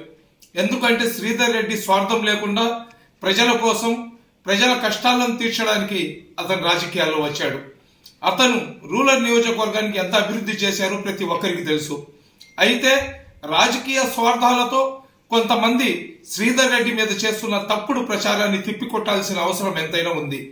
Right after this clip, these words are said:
ఇప్పుడు ఏ విధంగా వైఎస్ఆర్సీపీ పార్టీ అభ్యర్థి ఆదాల ప్రభాకర్ రెడ్డి ఇక్కడ ఓడిపోతాననే నేపంతో ఈరోజు చిల్లర రాజకీయాలు చేయడం స్టార్ట్ చేసినారు.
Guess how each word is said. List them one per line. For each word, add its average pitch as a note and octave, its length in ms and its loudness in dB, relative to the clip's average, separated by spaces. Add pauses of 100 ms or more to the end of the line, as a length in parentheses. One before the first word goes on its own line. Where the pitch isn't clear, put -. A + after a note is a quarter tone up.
(560)
ఇప్పుడు B3 360 2 (420)
ఏ F#3+ 120 4 (120)
విధంగా B3 540 2 (440)
వైఎస్ఆర్సీపీ A3+ 680 0 (100)
పార్టీ G#3 300 0
అభ్యర్థి G3+ 400 2
ఆదాల A#3 320 2
ప్రభాకర్ G#3 460 0
రెడ్డి G3 160 -2
ఇక్కడ F#3+ 180 -2 (160)
ఓడిపోతాననే G3+ 800 2
నేపంతో G#3 460 0 (600)
ఈరోజు A#3 380 4 (480)
చిల్లర C#4+ 340 4 (160)
రాజకీయాలు A#3 520 0
చేయడం F#3+ 340 0
స్టార్ట్ E3 320 -2
చేసినారు. D3+ 440 -4